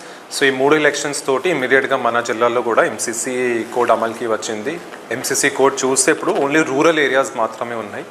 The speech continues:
మనకి నాలుగు పట్టణాలు ఉన్నాయి, తాండూర్, పరిగి, వికారాబాద్, కొడంగల్, అంటే కాన్స్టిట్యుయెన్సీ హెడ్ క్వార్టర్స్ ఉన్న ఒక ప్లేసెస్లో ఈ ఎలక్షన్ కోడ్, ఆ,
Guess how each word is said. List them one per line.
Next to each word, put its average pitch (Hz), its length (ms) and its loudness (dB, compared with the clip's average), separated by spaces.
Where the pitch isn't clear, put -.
మనకి 117 340 0
నాలుగు 120 440 4
పట్టణాలు 123 480 0
ఉన్నాయి, 107 280 -10
తాండూర్, 135 460 0
పరిగి, 135 320 0
వికారాబాద్, 117 800 0
కొడంగల్, 113 420 -2
అంటే 110 240 -6
కాన్స్టిట్యుయెన్సీ 127 680 0
హెడ్ 117 160 0
క్వార్టర్స్ 120 560 2
ఉన్న 120 240 0
ఒక 120 240 2
ప్లేసెస్లో 117 760 -2
ఈ 120 140 0
ఎలక్షన్ 120 460 0
కోడ్, 135 360 2
ఆ, 117 300 6